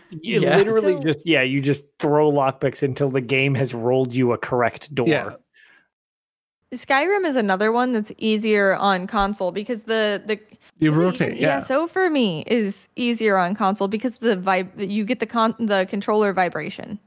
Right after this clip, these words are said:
Speaker 3: It's not even the
Speaker 2: Oh.
Speaker 3: rotation; it is the vibration that gives me a cue as to, like, where I'm at with it.
Speaker 1: Yeah, it, it's
Speaker 3: That
Speaker 1: got, like, a tension to it.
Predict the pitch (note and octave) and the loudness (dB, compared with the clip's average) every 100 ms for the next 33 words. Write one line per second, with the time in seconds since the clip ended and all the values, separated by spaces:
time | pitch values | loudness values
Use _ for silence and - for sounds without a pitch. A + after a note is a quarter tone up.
0 | _ _ _ _ - A#3+ B3 D4+ C4+ C4+ | _ _ _ _ -2 2 4 4 2 2
1 | A3 G#3 G#3 A3 B3 G#3+ F#3 G#3 G#3 G#3 | 4 2 2 0 2 -4 -2 -2 -2 -2
2 | G#3 F#3+ G3 F#3+ F#3+ A3 A#3+ A3 G3+ E3 | -4 0 0 0 -2 -2 -4 -4 -4 -2
3 | G#3 G3 F#3 E3+ - B3 A3+ G3+ F#3 F3+ | -4 -2 -6 -6 -10 -6 -2 0 0 0
4 | F3 F3+ - A3 F#3+ F3+ E3 F3 F3 F3+ | -2 -4 -8 -4 -2 -2 -2 -4 -4 -4
5 | F3+ E3+ D#3+ F3 - - - - - - | -2 -2 -2 -4 -6 -10 -10 -12 -12 -20
6 | - - - C#3 B2+ G#2 E3+ G3 - - | -20 -20 -6 0 0 2 2 2 2 2
7 | F3 D3 D3 - C#3 B2 - A2 G2+ F#2+ | 0 -2 -4 -4 -4 -2 -2 -6 -8 -8
8 | G2+ G2+ A#2 | -6 -4 -6